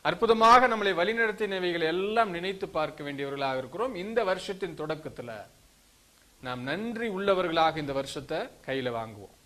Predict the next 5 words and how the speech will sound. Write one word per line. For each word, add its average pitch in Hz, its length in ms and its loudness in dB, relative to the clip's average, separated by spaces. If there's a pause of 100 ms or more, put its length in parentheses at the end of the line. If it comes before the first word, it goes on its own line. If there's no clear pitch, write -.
(520)
நன்றி 190 480 -2
அற்றவர்களாக, 165 680 0 (240)
எல்லா 196 1000 6
நன்மைகளையும் 202 560 -2
மறந்து, 156 580 -2